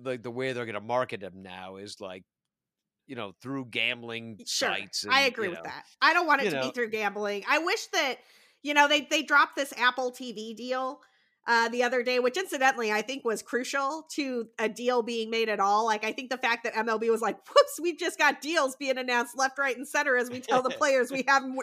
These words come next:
Speaker 2: no money. We should probably wrap this up." Uh,
Speaker 1: They're
Speaker 2: I,
Speaker 1: so dumb. Oh my
Speaker 2: I,
Speaker 1: God.
Speaker 2: I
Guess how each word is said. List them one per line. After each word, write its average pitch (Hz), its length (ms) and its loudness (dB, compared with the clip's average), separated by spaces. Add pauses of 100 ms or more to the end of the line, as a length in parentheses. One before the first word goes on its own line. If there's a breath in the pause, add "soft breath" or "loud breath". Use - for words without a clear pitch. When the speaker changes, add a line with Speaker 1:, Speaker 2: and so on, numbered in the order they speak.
Speaker 2:
no 269 380 4
money. 285 420 2 (340 loud breath)
We 302 120 2
should 311 200 0
probably 269 520 4
wrap 240 260 0 (100)
this 233 220 -4
up." 269 220 4 (420 soft breath)
Uh, 262 60 4
Speaker 1:
They're 139 220 8
Speaker 2:
I, - 80 6
Speaker 1:
so 131 180 0
dumb. 110 480 -2 (160)
Oh 117 80 -10
my - 80 12
Speaker 2:
I, 339 120 10
Speaker 1:
God. 202 280 0 (360 loud breath)
Speaker 2:
I 339 140 8